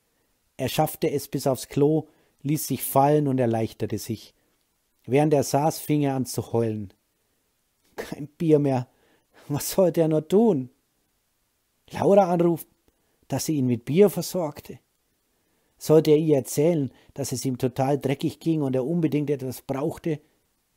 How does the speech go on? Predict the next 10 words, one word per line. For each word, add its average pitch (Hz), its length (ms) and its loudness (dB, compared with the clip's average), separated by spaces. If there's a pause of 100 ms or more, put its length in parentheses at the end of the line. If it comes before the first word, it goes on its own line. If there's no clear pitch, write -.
(300)
Sie - 260 -2
würde 156 220 2
bestimmt 170 440 -2
ablehnen, 135 600 -2 (480)
dazu 139 320 -2
kannte 165 380 0
er 110 200 -4
sie 120 160 -8
zu - 180 -10
gut. 123 320 -6